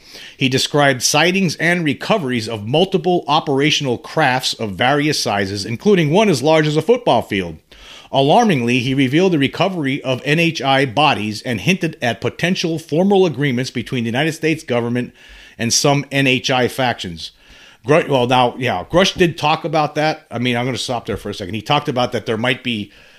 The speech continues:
he, he, it was asked, the question was asked, Are, is there an agreement between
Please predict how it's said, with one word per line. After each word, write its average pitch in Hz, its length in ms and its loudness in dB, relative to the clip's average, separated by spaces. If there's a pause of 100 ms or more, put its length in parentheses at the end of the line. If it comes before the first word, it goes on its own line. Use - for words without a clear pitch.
he, 143 240 -2
he, 156 320 -4 (260)
it 180 100 0
was 160 180 4
asked, 180 260 0
the 131 60 -10
question 180 360 0
was 139 120 -2
asked, 151 180 2
Are, 127 160 -2
is 123 140 -4
there 135 160 2
an 123 60 0
agreement 127 520 0
between 113 540 -6